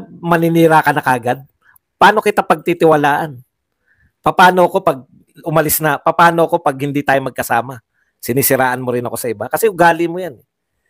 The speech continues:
Yan po yung ugali ni Gloria Mercado. Ngayon, marami pong mag-, marami pong nagdududa yung pag-iisip. Badong, hindi ba, bakit kinakailangan pansiraan ni V P Sara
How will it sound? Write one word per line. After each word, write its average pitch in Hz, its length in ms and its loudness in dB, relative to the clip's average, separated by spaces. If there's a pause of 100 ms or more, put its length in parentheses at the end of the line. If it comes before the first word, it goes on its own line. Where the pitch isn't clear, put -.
(340)
Yan 156 160 2
po 190 160 4
yung 180 160 4
ugali 147 480 0
ni 135 240 -4
Gloria 127 400 0
Mercado. 110 560 -4 (560)
Ngayon, 180 480 0 (400)
marami 180 320 2
pong 190 320 -4
mag-, 175 400 -2
marami 175 400 0
pong 175 160 -6
nagdududa 165 560 2
yung 165 80 -2
pag-iisip. 147 640 -4 (400)
Badong, 170 480 0 (800)
hindi 202 240 -2
ba, 226 240 2
bakit 240 320 -4
kinakailangan 190 640 -2
pansiraan 156 560 0
ni 143 80 -6
V 139 200 -4
P 143 40 -8
Sara 113 480 -4